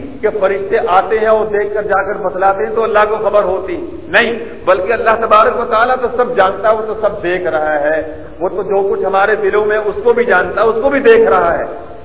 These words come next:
لیکن یہ اللہ رب العزت کا کرم ہے کہ اس نے، آ، سرکار دو عالم صلی اللہ تعالی علیہ وسلم کی امت کے لیے، یعنی وہ جو عبادت کا اہتمام کرتے ہیں، تو آپ اس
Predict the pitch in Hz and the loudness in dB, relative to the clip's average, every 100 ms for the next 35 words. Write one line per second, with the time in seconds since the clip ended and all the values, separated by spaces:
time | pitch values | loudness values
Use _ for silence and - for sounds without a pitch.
0 | - 233 123 165 180 185 185 185 151 123 | -18 -16 -6 -2 0 0 -2 -2 -6 -10
1 | 151 - 165 156 139 156 165 156 151 147 | -12 -10 -8 -6 -6 -4 -4 -4 -6 -10
2 | 143 147 160 - 143 - 147 170 180 - | -10 -10 -8 -8 -8 -6 -4 -2 -2 -4
3 | 139 120 - - - - 156 175 175 185 | -8 -8 -12 -16 -14 -12 -10 -8 -8 -6
4 | 202 233 226 - - - 147 151 156 156 | 0 0 0 -6 -12 -4 -2 0 -2 -2
5 | 156 175 180 165 165 190 165 - 220 196 | 2 2 2 2 2 0 -2 -2 -2 0
6 | 170 175 175 170 165 165 156 156 151 156 | 0 2 0 0 2 2 0 -2 -8 -10
7 | 147 165 - 156 - 147 156 180 208 202 | -8 -8 -8 -12 -10 -10 -4 -2 -2 -2
8 | 170 170 170 226 247 240 - - - 160 | -4 -4 2 6 6 6 2 -4 -4 -4
9 | 185 196 165 175 190 196 190 175 175 214 | -2 -4 -4 -2 0 0 0 4 4 4
10 | 220 214 196 185 165 170 214 233 226 202 | 0 0 0 0 0 4 4 4 2 2
11 | 208 214 233 285 277 - - - - 165 | 2 2 4 4 0 -6 -10 -8 0 4
12 | 190 196 196 | 6 4 -2